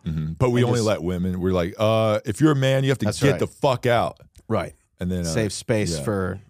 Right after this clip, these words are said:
Speaker 2: for the girl
Speaker 1: This
Speaker 2: bosses.
Speaker 1: part of the show is sponsored by Dunkin' Donuts. I'm
Speaker 2: Right.
Speaker 1: about to toss some lattes at some men if they don't get the fuck outta
Speaker 2: Right.
Speaker 1: here.
Speaker 2: We got some scalding hot
Speaker 1: Yeah.
Speaker 2: lattes.
Speaker 1: Yeah, like they did back in the old days where they would dump the scald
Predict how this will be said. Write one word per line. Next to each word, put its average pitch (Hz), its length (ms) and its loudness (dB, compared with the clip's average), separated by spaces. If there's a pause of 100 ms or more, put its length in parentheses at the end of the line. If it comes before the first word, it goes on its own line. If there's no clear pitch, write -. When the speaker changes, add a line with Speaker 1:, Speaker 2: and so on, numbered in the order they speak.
(220)
Speaker 2:
for 95 160 -6
the 95 80 -8
girl 107 240 0
Speaker 1:
This 127 120 4
Speaker 2:
bosses. - 100 -4
Speaker 1:
part 143 160 4
of 123 60 0
the 110 60 2
show 120 220 2
is 92 80 -2
sponsored 101 400 -4
by 87 140 0
Dunkin' 87 520 -2
Donuts. 85 520 -2
I'm 82 80 -2
Speaker 2:
Right. 113 80 2
Speaker 1:
about 95 140 0
to 78 80 -6
toss 95 420 -2
some 87 140 -6
lattes 85 600 -2
at - 100 -10
some 73 320 -6
men 82 300 -2
if 73 100 -10
they 87 80 -4
don't 82 160 -6
get 87 140 -6
the - 80 -10
fuck 85 380 -6
outta 80 180 -2
Speaker 2:
Right. 87 140 -2
Speaker 1:
here. 65 220 -10
Speaker 2:
We 123 80 -6
got 107 180 -2
some 101 160 -8
scalding 113 800 -6
hot 95 280 -6
Speaker 1:
Yeah. 90 100 0
Speaker 2:
lattes. 95 640 -6 (140)
Speaker 1:
Yeah, 80 280 -6
like 95 200 0
they 92 160 0
did 85 360 -2
back 82 240 0
in 85 60 -6
the 71 100 -6
old 78 280 -4
days 82 340 -4
where 82 100 -4
they 78 100 -4
would 71 180 -6 (240)
dump 82 260 -2
the 76 100 -6
scald 80 760 -4